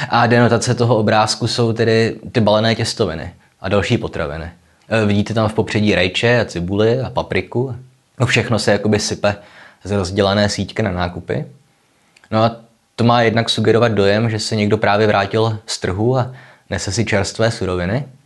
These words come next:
Takže mimochodem všechny ty balené výrobky Panzány tam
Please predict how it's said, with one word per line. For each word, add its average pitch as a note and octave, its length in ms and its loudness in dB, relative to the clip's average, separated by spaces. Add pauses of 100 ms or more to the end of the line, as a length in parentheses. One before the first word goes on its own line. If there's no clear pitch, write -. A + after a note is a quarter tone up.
(640)
Takže G2 220 0
mimochodem G2 440 0
všechny F#2+ 280 -4
ty G#2+ 100 -4
balené F#2 400 0
výrobky F#2 500 -4
Panzány F#2 540 -2
tam F#2 320 -6